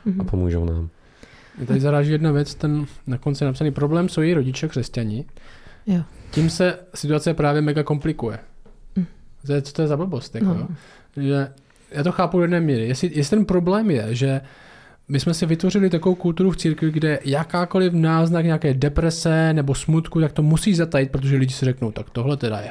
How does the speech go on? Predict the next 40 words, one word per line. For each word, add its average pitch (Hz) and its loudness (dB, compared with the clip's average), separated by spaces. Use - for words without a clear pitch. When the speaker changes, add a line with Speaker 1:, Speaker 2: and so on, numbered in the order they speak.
Speaker 3:
hodně 147 -2
špatný 165 -2
křesťan.“ - -6
Speaker 2:
Hmm. 196 -10
Speaker 3:
Takže 160 2
nemůžeš 196 4
ani 202 4
se 175 2
svýma 185 0
rodičema 143 0
sdílet, 131 0
že 143 2
Speaker 1:
Hmm. 104 0
Speaker 3:
máš 147 2
depresi 170 0
nebo 156 2
těžký 160 0
stav, 160 0
protože 147 0
Speaker 2:
A 156 6
nebo 190 4
že 208 2
oni 185 4
to 180 0
Speaker 3:
protože 190 2
by - -
Speaker 2:
způsobili 190 6
Speaker 3:
se 208 4
Speaker 2:
třeba. 170 2
Speaker 3:
nebo 156 2
že 185 2
to 202 4
způsobili, 165 2
nebo 165 2
by 170 2
se 175 0
tvářili 151 2
jako: 143 -2
„Nic 147 -2
nemáš. 123 -4